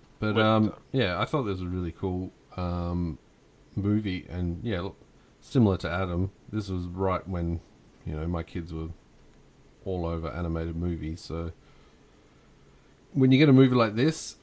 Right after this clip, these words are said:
Speaker 1: amongst all the other fucking dross you have to sit through as a parent, you,
Speaker 2: Yeah,
Speaker 1: you're
Speaker 2: when you find
Speaker 1: very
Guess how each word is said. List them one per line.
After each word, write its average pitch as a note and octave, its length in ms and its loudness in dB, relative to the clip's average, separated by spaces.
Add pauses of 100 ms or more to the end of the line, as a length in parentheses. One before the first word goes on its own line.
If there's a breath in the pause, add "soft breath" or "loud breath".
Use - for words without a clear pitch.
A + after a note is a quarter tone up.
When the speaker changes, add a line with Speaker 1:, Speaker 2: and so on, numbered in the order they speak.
Speaker 1:
amongst A#2 420 0
all A2 200 -4
the G#2+ 120 -2
other A2 280 -4
fucking G2+ 400 -6
dross G2 360 -4
you A2 60 -4
have G#2 200 -8
to - 80 -12
sit G2+ 220 -6
through C#3 420 -2
as G#2 140 -6
a G2 60 -6 (300)
parent, C3+ 460 2 (600)
you, G2 220 -6
Speaker 2:
Yeah, G#2+ 280 6
Speaker 1:
you're G#2+ 80 2
Speaker 2:
when B2 180 6
you C3+ 100 2
find D3 260 10
Speaker 1:
very - 40 6